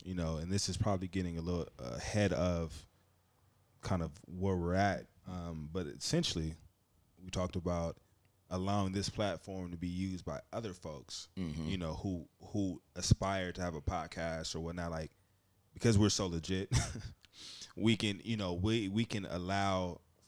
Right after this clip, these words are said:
Speaker 1: for Urban Demand to be the vehicle to, to drive your podcast or your
Speaker 2: Mm-hmm.
Speaker 1: conversation or whatever it is, that thing that we're doing. Like, we literally want
Speaker 2: We
Speaker 1: to be,
Speaker 2: promoting everybody,
Speaker 1: we want
Speaker 2: man.
Speaker 1: to be a servant, bro. Like,
Speaker 2: Yeah.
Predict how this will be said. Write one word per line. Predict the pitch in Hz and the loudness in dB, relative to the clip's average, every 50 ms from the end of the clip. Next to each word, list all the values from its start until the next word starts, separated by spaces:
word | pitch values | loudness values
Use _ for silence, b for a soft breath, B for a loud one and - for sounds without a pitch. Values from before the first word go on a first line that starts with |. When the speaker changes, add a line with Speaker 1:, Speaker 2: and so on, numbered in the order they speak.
| _ | _
Speaker 1:
for | - 104 98 95 90 87 - | -4 0 0 2 0 0 2
Urban | - 98 98 92 98 | 2 2 2 2 0
Demand | 90 90 87 90 92 90 90 90 87 87 85 87 - _ _ _ _ _ _ _ _ - | -2 -2 -2 0 0 0 0 0 -2 -4 -6 -10 -16 _ _ _ _ _ _ _ _ -4
to | - 107 | -4 -4
be | 98 87 101 98 92 90 90 87 82 78 - - - - | 0 0 2 2 4 2 2 0 -2 -6 -10 -18 -14 -10
the | 90 87 | -8 -4
vehicle | 87 98 98 95 90 - 92 90 90 87 | -2 0 0 0 -2 -4 -4 -4 -4 -4
to, | - - - 92 87 85 85 80 - _ | -4 -4 -2 -2 -2 -2 -4 -6 -8 _
to | - - | -8 -8
drive | 85 - 95 95 92 92 90 90 87 85 82 - - - _ _ _ _ _ _ _ _ _ _ - | -6 -2 0 2 2 2 2 0 -2 -4 -6 -10 -14 -20 _ _ _ _ _ _ _ _ _ _ -6
your | - 104 95 | -4 0 2
podcast | - - 78 71 - - - - - - - - - | 2 2 0 -4 -8 -10 -12 -12 -12 -12 -12 -10 -8
or | 67 | -6
your | 87 90 95 | -4 -4 -2
Speaker 2:
Mm-hmm. | 87 76 - | -2 -4 -4
Speaker 1:
conversation | 85 85 87 85 - 90 85 90 - 71 | -4 -4 -4 -4 -4 -4 -4 -4 -6 -6
or | |
whatever | 78 82 85 87 87 80 80 | -8 -6 -4 -4 -4 -4 -4
it | 82 | -6
is, | 80 73 | -6 -6
that | 78 73 - | -6 -8 -8
thing | 82 80 | -10 -10
that | 78 73 | -10 -10
we're | 76 78 | -12 -12
doing. | 73 85 90 87 | -10 -8 -8 -6
Like, | 82 80 85 | -6 -4 -2
we | 113 143 147 107 | 0 0 2 2
literally | 95 98 113 117 110 101 92 90 87 85 78 | 2 2 2 2 2 0 0 -2 -4 -6 -6
want | 90 90 82 107 | -8 -6 -4 -4
Speaker 2:
We | 127 | 0
Speaker 1:
to | - - | 0 2
be, | - 98 | 2 4
Speaker 2:
promoting | 123 131 131 127 | 2 2 2 0
everybody, | 143 143 120 98 87 82 101 | 0 0 0 -2 0 2 4
Speaker 1:
we | 120 | 4
want | 127 131 143 143 | 6 6 4 4
Speaker 2:
man. | 120 | 2
Speaker 1:
to | 123 | 0
be | 113 110 95 | 0 0 0
a | 87 | 0
servant, | - - - 104 98 98 85 78 69 58 | 0 0 2 2 2 2 0 -2 -8 -10
bro. | 64 80 82 82 | -10 -8 -8 -6
Like, | 87 92 87 | -4 -2 0
Speaker 2:
Yeah. | - | 0